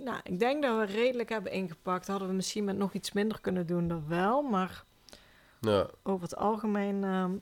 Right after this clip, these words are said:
Speaker 2: Gaat het goed.
Speaker 1: ja. Eh, ik kreeg ook nog een vraag, vond ik wel grappig, hè,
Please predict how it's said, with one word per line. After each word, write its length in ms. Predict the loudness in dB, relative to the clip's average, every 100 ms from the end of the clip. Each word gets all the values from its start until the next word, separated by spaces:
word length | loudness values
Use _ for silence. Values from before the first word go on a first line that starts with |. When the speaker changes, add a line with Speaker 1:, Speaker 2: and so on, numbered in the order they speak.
| -10 _ -20 -16 -14 -14 -14
Speaker 2:
Gaat 340 | -4 -2 -2 -4
het 160 | -14 -8
goed. 320 | -8 -10 -8
Speaker 1:
ja. 320 | -4 -4 -6 -12 _ _ -20 -20 -20 -20 -20 _ _ _ _ -4
Eh, 300 | 0 0 0
ik 80 | -2
kreeg 200 | 0 2
ook 120 | 4
nog 140 | 4
een 80 | 4
vraag, 380 | 2 0 0 -2
vond 200 | -2 -2
ik 60 |
wel 160 | 0 -2
grappig, 420 | -2 -4 -2 -4
hè, 180 | -2 -2